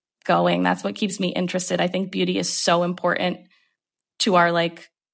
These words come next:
well-being on a soul level. And it just upsets me so much that we've been fed this one-dimensional, flat, unfulfilling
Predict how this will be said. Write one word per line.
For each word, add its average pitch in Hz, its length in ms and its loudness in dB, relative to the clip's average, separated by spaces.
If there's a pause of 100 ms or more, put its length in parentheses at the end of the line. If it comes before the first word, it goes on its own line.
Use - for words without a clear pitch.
(160)
well-being 175 600 4
on 170 160 0
a 165 60 -2
soul 165 480 2
level. 175 560 2 (360)
And 190 120 4
it 175 140 0
just - 380 -2 (120)
upsets 180 500 -2
me 175 120 0
so 170 340 0
much 165 380 -2
that 160 280 0
we've 175 280 -4
been 175 200 -2
fed 175 600 -2
this 175 520 0 (640)
one-dimensional, 175 1200 2
flat, 165 720 -2 (160)
unfulfilling - 1080 -2